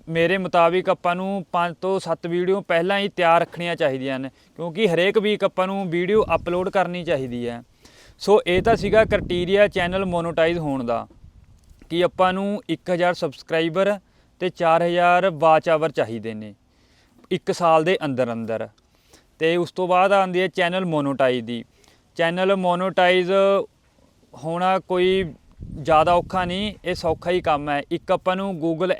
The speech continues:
AdSense ਵਿੱਚ ਅਕਾਊਂਟ ਬਣਾਉਣਾ ਪੈਂਦਾ ਤੇ ਥੋੜ੍ਹਾ ਜਿਹਾ ਇਹਦਾ ਕ੍ਰਾਈਟੇਰੀਆ ਹੈ।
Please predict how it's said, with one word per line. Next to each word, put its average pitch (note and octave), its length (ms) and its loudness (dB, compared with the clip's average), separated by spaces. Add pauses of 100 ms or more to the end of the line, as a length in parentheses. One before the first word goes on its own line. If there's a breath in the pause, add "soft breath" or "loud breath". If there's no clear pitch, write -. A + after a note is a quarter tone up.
(140)
AdSense F3 360 -8
ਵਿੱਚ F3+ 200 -4 (100)
ਅਕਾਊਂਟ D#3 320 -4
ਬਣਾਉਣਾ E3+ 360 -4
ਪੈਂਦਾ F#3+ 520 2 (380 soft breath)
ਤੇ F#3+ 200 0
ਥੋੜ੍ਹਾ F#3+ 400 4
ਜਿਹਾ G3 160 6
ਇਹਦਾ G3+ 200 4
ਕ੍ਰਾਈਟੇਰੀਆ F3 640 0
ਹੈ। G3+ 300 4